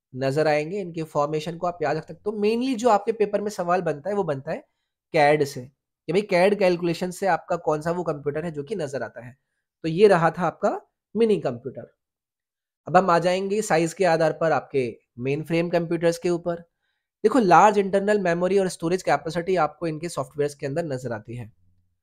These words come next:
अगर मैं बात करूं कि आज के टाइम का जो बिजनेस वर्ल्ड है, वो आपके इन मेनफ्रेम कंप्यूटर्स के ऊपर ही काम करता है। बहुत सारे heart of network आपको यहाँ पर नजर आते हैं। जैसे कि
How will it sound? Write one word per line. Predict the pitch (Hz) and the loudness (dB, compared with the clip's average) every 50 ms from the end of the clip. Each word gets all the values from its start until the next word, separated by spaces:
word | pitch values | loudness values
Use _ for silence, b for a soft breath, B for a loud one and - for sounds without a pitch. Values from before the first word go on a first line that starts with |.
| _ _ _ _ _ _ _ - | _ _ _ _ _ _ _ -8
अगर | 135 151 160 160 | 0 0 0 2
मैं | 170 165 151 | 0 0 4
बात | 147 147 160 165 - | 6 6 6 4 2
करूं | - 185 196 196 | -2 -2 -2 0
कि | 190 202 | 0 2
आज | 175 160 156 156 - | 4 4 4 4 2
के | - - | -2 -2
टाइम | 175 185 160 160 165 | 0 0 0 0 0
का | 165 175 | -2 -2
जो | 170 190 | -2 -2
बिजनेस | 170 143 147 147 147 175 175 - 143 | 0 2 2 2 2 -2 -6 -4 -2
वर्ल्ड | 143 151 160 175 - | 0 0 2 2 0
है, | 175 196 | -2 -4
वो | 185 165 160 160 | -6 -4 0 2
आपके | 151 147 151 - - 175 | 2 2 0 -2 -10 -8
इन | 180 175 160 | -6 -6 -6
मेनफ्रेम | 147 156 165 180 180 - 170 170 175 185 170 | -6 -6 -6 -6 -6 -6 -6 -6 -6 -6 -8
कंप्यूटर्स | - 156 151 139 165 160 165 180 175 - | -12 -12 -12 -8 -8 -6 -4 -4 -6 -6
के | - 165 | -6 -8
ऊपर | 147 139 143 139 | -8 -6 -8 -8
ही | 139 143 139 | -10 -10 -8
काम | - 127 123 120 127 | -6 -6 -6 -6 -6
करता | 123 120 110 - 113 110 | -8 -12 -12 -10 -12 -14
है। | 113 117 - _ _ _ _ _ _ _ _ _ _ _ _ _ _ _ _ _ _ - | -14 -16 -20 _ _ _ _ _ _ _ _ _ _ _ _ _ _ _ _ _ _ -4
बहुत | 143 160 170 180 170 | 0 2 2 2 2
सारे | - 175 165 160 170 | 2 2 2 2 2
heart | 170 165 165 147 156 151 156 | 0 2 2 2 2 2 2
of | 165 165 160 - 151 | 0 0 0 -2 -4
network | 143 139 139 143 160 170 170 - | -4 -4 -2 0 -2 -2 0 0
आपको | 143 135 - - 160 | -4 -4 -4 -8 -8
यहाँ | 156 143 139 | -6 -6 -6
पर | 139 156 147 143 | -6 -6 -4 -4
नजर | 139 139 151 147 | -4 -2 -2 -2
आते | 135 139 147 147 | -2 -2 -4 -8
हैं। | 156 180 185 | -10 -8 -6
जैसे | 151 147 143 - 147 | -6 -6 -6 -6 -8
कि | - 165 156 151 | -6 -6 -8 -8